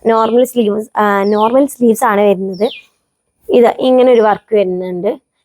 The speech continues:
ഇതും ത്രെഡ് വർക്ക് ആണ്. വൈറ്റിൽ നല്ലൊരു ത്രെഡ് വർക്ക് ആണ് വന്നിട്ടുള്ളത്. നല്ല ഭംഗിയുണ്ട് കാണാനായിട്ട് ട്ടോ. ഇതാവുമ്പോ നമുക്ക് നല്ല കോ-, എന്താ പറയാ,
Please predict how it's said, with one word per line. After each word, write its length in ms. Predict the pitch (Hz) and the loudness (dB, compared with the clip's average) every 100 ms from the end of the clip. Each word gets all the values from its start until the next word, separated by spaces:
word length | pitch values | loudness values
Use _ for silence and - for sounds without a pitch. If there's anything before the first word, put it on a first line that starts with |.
| _ 269 | _ -2
ഇതും 140 | 302 | 0
ത്രെഡ് 280 | 294 247 226 | 2 2 2
വർക്ക് 260 | 254 254 | 0 0
ആണ്. 160 | 285 240 | -2 0
വൈറ്റിൽ 560 | 254 233 226 - 269 285 | 0 0 -2 -4 -4 -2
നല്ലൊരു 320 | 240 233 262 | 0 0 0
ത്രെഡ് 300 | 226 208 196 | 0 0 2
വർക്ക് 240 | 202 - | -2 0
ആണ് 140 | 226 202 | -2 0
വന്നിട്ടുള്ളത്. 680 | 202 185 180 196 175 202 | -2 -4 -4 -2 0 0
നല്ല 140 | 233 269 | 2 2
ഭംഗിയുണ്ട് 440 | 254 226 226 226 | 2 2 0 0
കാണാനായിട്ട് 600 | 220 185 175 180 180 175 | 0 -2 -4 -10 -14 -18
ട്ടോ. 180 | - - _ _ _ _ - | -20 -20 _ _ _ _ 0
ഇതാവുമ്പോ 420 | 277 285 277 285 | 4 4 2 0
നമുക്ക് 280 | 254 254 294 | 0 0 0
നല്ല 260 | 262 247 | 0 0
കോ-, 340 | 262 285 240 226 | -2 -4 -2 -2
എന്താ 180 | 220 214 | 0 0
പറയാ, 440 | 214 214 202 | 2 2 4